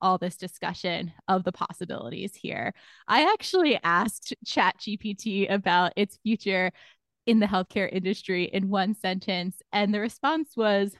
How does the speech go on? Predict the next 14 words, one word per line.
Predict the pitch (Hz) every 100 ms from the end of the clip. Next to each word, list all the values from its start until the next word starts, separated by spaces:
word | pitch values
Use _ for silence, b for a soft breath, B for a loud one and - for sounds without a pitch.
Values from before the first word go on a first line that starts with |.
| _
"The | -
future | - 277 294 330
of | 254 208
Chat | - 220 196
G | - 202
P | 202
T | - 196 185
in | - 180
healthcare | 170 180 - 175
is | - 180 _
promising, | - 170 196 - - 208 b b b b -
as | 185 185
it | 196
has | 190 220 240